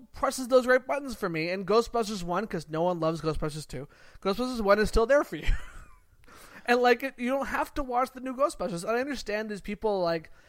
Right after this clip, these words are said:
imprint on Ghostbusters so much that they will, some, I, I,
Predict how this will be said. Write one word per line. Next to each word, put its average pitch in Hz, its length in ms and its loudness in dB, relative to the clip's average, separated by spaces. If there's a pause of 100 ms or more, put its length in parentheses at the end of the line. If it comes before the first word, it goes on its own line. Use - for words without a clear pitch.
(140)
imprint 214 400 -4
on 247 100 -2
Ghostbusters 202 400 0
so 175 220 -2
much 165 260 -6
that 151 140 -16
they 156 160 -2
will, 151 340 -8 (240)
some, 175 260 -2
I, 175 100 4
I, 190 280 0